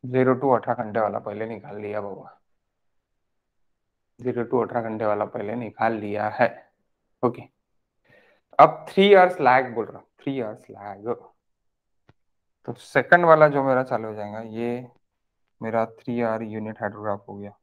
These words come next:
three hour unit hydrograph, three hour U H,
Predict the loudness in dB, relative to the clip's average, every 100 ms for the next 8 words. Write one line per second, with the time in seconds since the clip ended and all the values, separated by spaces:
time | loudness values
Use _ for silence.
0 | _ _ _ _ _ _ _ _ _ _
1 | _ -6 0 0 0 -2 -6 -8 -10 -10
2 | -14 -14 -18 -20 -20 _ _ _ _ _
3 | _ _ _ _ _ _ _ _ _ _
4 | _ _ _ _ _ -6 -4 -4 -8 _
5 | _ -4 -4 -6 -16 _ _ _ _ _
6 | _ _ _ _ _ _ -12 -6 -4 -6
7 | -8 -16 -16 -18